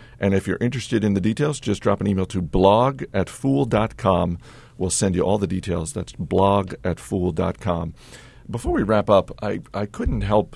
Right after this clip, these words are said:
but notice as I was watching Warren Buffett this morning, uh, so they're having this event in Sun Valley, Idaho. Now, I've never been there. I've never been to Idaho. Um, it, the shot was gorgeous. I mean, it looks like a, a,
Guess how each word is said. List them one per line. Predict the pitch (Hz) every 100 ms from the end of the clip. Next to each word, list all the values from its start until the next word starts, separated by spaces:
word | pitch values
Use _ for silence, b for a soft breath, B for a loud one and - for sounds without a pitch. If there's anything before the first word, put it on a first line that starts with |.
| -
but | - 98 69
notice | 101 98 85
as | 90
I | 92
was | 90
watching | 90 104 101 90
Warren | 90 90
Buffett | 82 87 90 82 B B B
this | 113 -
morning, | 98 92 87 85 b b b b -
uh, | 123 -
so | 127 139
they're | 123
having | 131 196 151
this | 117 -
event | 92 104 104 85
in | 113 104
Sun | 85 - 135 101
Valley, | 101 92 90
Idaho. | 87 92 87 80 - - B B B
Now, | 127 143
I've | 196
never | 190 156
been | 101 104 101 - -
there. | - 87 69 90
I've | 113
never | 110 127
been | 113
to | 95
Idaho. | 85 85 82 80 101 b b -
Um, | 98
it, | 92 92 - 101 92 -
the | - 90
shot | - 110 151
was | 95 80
gorgeous. | 101 107 82 80
I | 101
mean, | 92
it |
looks | 87 104 -
like | 90
a, | 92 87
a, | 92 90